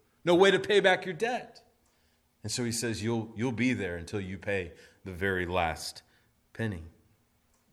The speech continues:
See, this text makes clear that there is a great price to pay for not seeking reconciliation.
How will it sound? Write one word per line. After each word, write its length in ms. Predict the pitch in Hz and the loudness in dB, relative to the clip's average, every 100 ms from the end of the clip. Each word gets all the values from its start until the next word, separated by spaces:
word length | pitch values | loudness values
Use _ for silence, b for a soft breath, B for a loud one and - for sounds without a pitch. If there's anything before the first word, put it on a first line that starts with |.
| _ _ _ _ _ _ _ _ _ _ | _ _ _ _ _ _ _ _ _ _
See, 160 | - 143 | -4 2
this 180 | 151 151 | 2 2
text 460 | 160 170 - - | 4 4 4 0
makes 240 | 143 - - | 0 -2 -4
clear 540 | - 160 156 123 - B B B - | -6 -2 0 0 -4 B B B -4
that 180 | 143 135 | -4 2
there 220 | 156 165 | 4 4
is 160 | 147 131 | 0 0
a 100 | 131 | -2
great 380 | 113 143 160 | 0 0 0
price 360 | - 160 151 151 | -2 -2 -2 -2
to 80 | 131 | -6
pay 320 | 110 147 139 | -2 0 0
for 200 | 113 123 | -2 -4
not 400 | 123 139 156 - | 0 2 2 2
seeking 460 | - 147 143 120 113 | -2 -4 -6 -8 -2
reconciliation. 960 | 123 123 120 - 123 117 120 123 - | -2 -2 -6 -8 -8 -6 -6 -8 -14